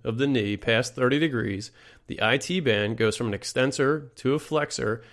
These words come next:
and the tibia anterolateral subluxation reduces or shifts back into place.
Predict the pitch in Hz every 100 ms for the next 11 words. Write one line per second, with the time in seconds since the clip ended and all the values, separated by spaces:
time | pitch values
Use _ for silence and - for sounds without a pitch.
0 | - - 117 117 110 170 160 156 151 -
1 | 135 147 160 160 143 127 135 135 131 123
2 | 127 127 147 143 - 110 - 113 113 170
3 | 190 113 110 104 98 - - 160 110 -
4 | - 117 104 120 113 127 - - - -